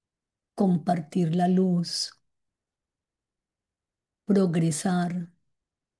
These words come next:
amor incondicional, despertar,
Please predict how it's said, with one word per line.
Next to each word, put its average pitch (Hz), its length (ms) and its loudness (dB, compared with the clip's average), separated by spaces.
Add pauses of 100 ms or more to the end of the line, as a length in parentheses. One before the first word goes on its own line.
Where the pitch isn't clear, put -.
(920)
amor 185 680 4
incondicional, 175 1160 4 (3250)
despertar, 180 1120 0